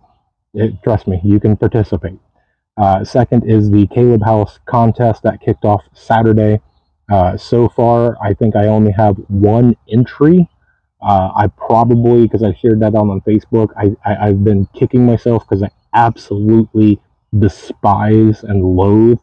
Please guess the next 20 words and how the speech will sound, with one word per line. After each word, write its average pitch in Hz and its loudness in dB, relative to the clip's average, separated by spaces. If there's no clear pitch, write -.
the 110 0
people 113 0
that 101 -4
do 107 2
the 98 0
at 104 -2
everybody, 117 2
but 101 -2
this 113 -2
is 104 0
very, 107 0
very 101 0
important, 101 -2
and 98 -8
I 98 -2
think 104 -4
I 104 0
might 98 2
pull, 98 0
uh, 98 -8